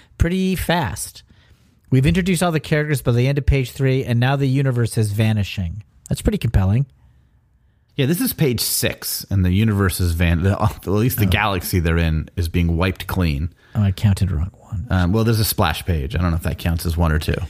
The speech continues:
Speaker 1: I got it.
Speaker 2: It's either page
Speaker 1: Yeah.
Speaker 2: five or six.
Speaker 1: Okay.
Speaker 2: Um, but yeah, that's, and, you know, Iron Man looks ter-, terrified, and, uh, uh,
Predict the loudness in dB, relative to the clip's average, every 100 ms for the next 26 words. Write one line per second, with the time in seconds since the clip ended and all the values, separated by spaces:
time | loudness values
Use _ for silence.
0 | -12 -20 -20 -6 -2 0 0 0 0 2
1 | 0 2 2 4 4 2 0 -4 -8 -12
2 | -14 -20 -20 -20 _ -4 0 2 2 2
3 | 2 -2 -8 _ _ _ _ _ _ _
4 | -2 0 -2 -4 -2 0 0 -2 -6 _
5 | _ -10 -2 2 4 4 4 4 4 4
6 | 4 4 0 0 0 2 2 2 2 2
7 | 4 2 2 0 0 0 0 0 0 0